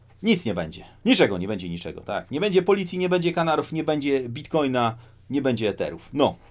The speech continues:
tym optymistycznym akcentem ja jednak wierzę, że będzie. Oczywiście pamiętajcie, to nie są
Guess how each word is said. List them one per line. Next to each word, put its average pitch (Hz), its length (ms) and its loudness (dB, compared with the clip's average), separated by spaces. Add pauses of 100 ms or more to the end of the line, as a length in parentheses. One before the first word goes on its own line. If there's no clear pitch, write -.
(560)
tym 208 140 4
optymistycznym 131 580 -2
akcentem 123 560 -2 (140)
ja 110 160 0
jednak 95 280 -4
wierzę, 90 220 -6
że 98 100 -4
będzie. 160 320 2
Oczywiście 98 320 -8
pamiętajcie, 98 380 -6
to 87 60 -14
nie 87 100 -18
są - 80 -20